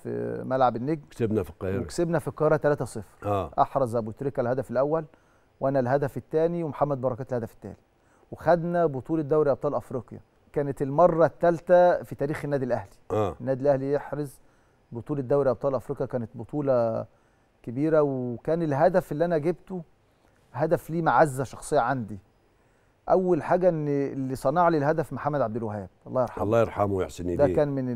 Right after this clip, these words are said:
Speaker 1: الشخصيات اللي أنا بعتز بيها و-، ومن اللعيبة ال-، الجمال، اللعيبة اللي تركوا بصمة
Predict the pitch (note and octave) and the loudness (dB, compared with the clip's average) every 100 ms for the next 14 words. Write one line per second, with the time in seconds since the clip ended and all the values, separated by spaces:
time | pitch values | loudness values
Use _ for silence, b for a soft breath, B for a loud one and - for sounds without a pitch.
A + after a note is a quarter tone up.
0 | A2 G#2 A#2+ - - C#3+ C#3+ B2 A#2 A2+ | -8 -8 -10 -8 -2 -2 -2 -4 -4 -6
1 | A2+ A#2 C#3 C3+ A#2 G2+ C#3+ A#2+ A#2 A#2 | -6 -4 -2 0 0 0 -2 -2 -6 -4
2 | C#3 C3 B2 A#2 b b b b b _ | -2 0 -2 -6 b b b b b _
3 | A#2+ A#2+ A#2+ A#2+ A#2+ A2 D#3 D#3 C#3 B2 | -8 -6 -4 0 2 2 2 0 -2 -4
4 | A#2+ A#2 B2+ C3 D#3 C#3+ A#2 A2+ A2+ D3+ | -6 -6 -4 -2 0 0 0 -4 -4 -2
5 | D3 B2+ A#2 D#3 D3+ - A#2+ D3 - D#3 | -4 -4 -2 0 0 -2 -4 -4 -4 -8